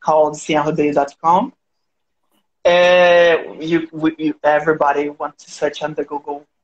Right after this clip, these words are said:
Learning La-, uh, can find me there. And on the Facebook, on the Instagram, we have Sem Rodeio Oficial, Sem a Rodeio Oficial.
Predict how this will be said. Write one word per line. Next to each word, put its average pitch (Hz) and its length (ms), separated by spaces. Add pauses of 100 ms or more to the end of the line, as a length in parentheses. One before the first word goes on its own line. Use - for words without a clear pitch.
(360)
Learning 151 400
La-, 151 200 (280)
uh, 147 260 (200)
can 147 420 (140)
find 151 360
me 202 80
there. 220 420 (680)
And 208 760 (160)
on 190 320
the 190 60
Facebook, 220 720
on 190 160
the 185 80
Instagram, 185 600
we 185 80
have 175 260
Sem 170 200
Rodeio 160 400
Oficial, 175 680 (340)
Sem 165 560
a 147 100
Rodeio 147 720 (100)
Oficial. 170 1000